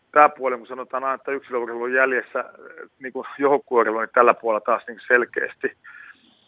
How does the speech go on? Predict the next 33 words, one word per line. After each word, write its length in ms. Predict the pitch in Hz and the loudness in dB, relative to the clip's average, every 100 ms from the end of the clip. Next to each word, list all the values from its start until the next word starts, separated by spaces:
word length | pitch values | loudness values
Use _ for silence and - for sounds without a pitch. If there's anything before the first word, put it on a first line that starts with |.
| _ _ | _ _
selkeästi 440 | - 143 147 131 147 | 2 2 2 -2 -4
on 140 | 120 - | -10 -4
vahvempaa. 500 | 139 139 131 - 139 | -4 -2 -6 -6 -6
Sitten 160 | 120 127 | -6 -8
meillä 160 | 139 | -6
on 80 | 170 | -4
Jonnet 400 | 185 180 170 - | -4 -2 -2 0
ja 120 | 170 170 | -2 -2
sitten 280 | 170 139 | -10 -10
meillä 160 | 127 151 | -6 -6
on 60 | 147 | -8
kuin 120 | - | -2
Teemu 260 | 160 156 151 | 2 2 0
Ramstedit 580 | 151 151 - 143 139 151 | -2 -4 -4 -4 -2 -6
ja 80 | |
muut, 240 | 147 156 147 | -6 -8 -8
jotka 260 | - - | -10 -8
on 80 | 139 | -4
erittäin 420 | 147 143 - 147 | -2 -4 -4 -4
oivasti 480 | 151 151 117 - - | -2 -4 -6 -10 -12
osaa 300 | 113 - 107 | -12 -6 -8
käyttää 600 | - 117 - _ 123 120 - _ - _ | -6 -8 -8 _ -6 -6 -10 _ -20 _
ja 80 | - | -10
tehdä 380 | - 127 117 117 | -4 -4 -2 -2
ja 120 | 117 - | -4 -4
saa 120 | 117 | -6
ne 100 | 117 | -6
fanit 320 | - 123 117 - | -4 -4 -4 -10
sinne. 300 | 123 110 117 - - 95 | -14 -10 -12 -12 -18 -18
Mut 180 | 80 147 - | -18 -12 -4
se 60 | |
on 120 | 143 | 0
alkutekijöissään 960 | 139 151 143 147 143 131 117 - 123 117 | 0 -2 -4 -4 -2 -2 -2 0 2 2